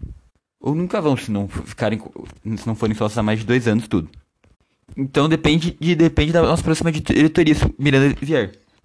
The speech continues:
Porém, eu acho que o, o esforço vai ser bem grande, independente de quem ganhar a eleição, para trazê-lo. As três chapas já mostraram interesse que querem tra-, trazer o Miranda. E eu acho que seria um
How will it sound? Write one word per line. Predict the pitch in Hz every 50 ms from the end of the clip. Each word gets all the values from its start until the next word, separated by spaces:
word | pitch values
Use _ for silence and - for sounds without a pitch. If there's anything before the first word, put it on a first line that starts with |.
| - -
Porém, | - 151 139 147 147
eu | 143
acho | 151 156 -
que | 165
o, | 175 175 -
o | 165
esforço | 151 - - 143 147 156 147
vai | - 160
ser | 151 - 160 151 147
bem | 139 123 139 143 185
grande, | 165 143 127 135 151 147 127 131 101
independente | 110 123 127 123 - 131 123 127 123 - - - -
de | 104 107
quem | - - 120 117
ganhar | 113 110 107 107 110 107
a |
eleição, | 104 104 104 104 - - 131 139 131 - - _ - - - -
para | - 117 120 127
trazê-lo. | - - 147 147 131 127 113 95 87 101
As | - - 104 -
três | - 131 131 131
chapas | - 117 107 - - 104
já | 110 107 107 98 - - - _ _ _
mostraram | - 107 107 107 107 104 107
interesse | 104 104 113 104 98 107 107 107 -
que | 113
querem | - 110 101 101
tra-, | - - - - - -
trazer | - 110 107 98 107 95
o | 104
Miranda. | 107 110 113 107 107 117 139 147 143 _ _ _ _ _ _ _ _ _ _ _
E | - 120
eu | 123 117
acho | 120 135
que | - -
seria | - 127 131
um | 131 135 135 131 127 123 117 107 107